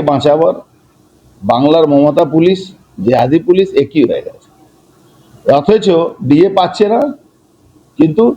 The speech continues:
লাজ লজ্জা নেই বলতে গেলে। এই বেচারা পুলিশ আর জেহাদি পুলিশের মধ্যে একটু ডিফারেন্স আছে।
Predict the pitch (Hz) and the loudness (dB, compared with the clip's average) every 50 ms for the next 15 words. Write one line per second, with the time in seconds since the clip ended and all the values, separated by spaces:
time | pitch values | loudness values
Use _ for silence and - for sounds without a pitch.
0 | - _ _ _ _ - - 127 131 135 147 151 156 165 170 160 151 165 196 196 | -6 _ _ _ _ -4 -2 0 2 2 2 2 2 2 2 0 2 2 2 2
1 | 196 - - - - _ _ _ _ _ _ _ _ _ _ 123 127 131 139 160 | 2 0 -4 -8 -14 _ _ _ _ _ _ _ _ _ _ 2 2 4 4 4
2 | 190 214 226 202 220 208 202 - 208 196 190 202 202 226 240 - - _ _ _ | 4 2 2 4 2 0 2 0 0 2 2 2 0 0 -2 -4 -6 _ _ _
3 | _ _ _ _ - - 165 185 160 165 165 156 151 202 202 220 233 226 - - | _ _ _ _ -2 0 0 2 2 2 0 2 2 0 2 2 2 0 0 0
4 | 185 165 160 165 160 - - - - _ _ _ _ _ _ _ _ _ _ _ | 0 0 2 0 -2 -4 -12 -18 -20 _ _ _ _ _ _ _ _ _ _ _
5 | 151 151 147 135 147 151 151 160 175 196 185 190 202 202 196 165 196 196 202 202 | -2 -2 0 0 0 2 2 2 0 0 0 0 0 0 2 2 0 0 2 0
6 | 208 202 - 196 185 131 - _ 123 107 92 - - 139 151 165 196 208 185 143 | 0 -2 -2 -4 -6 -6 -6 _ -8 -8 -6 -2 -2 0 0 2 2 2 0 -2
7 | 98 - - _ _ | -4 -8 -14 _ _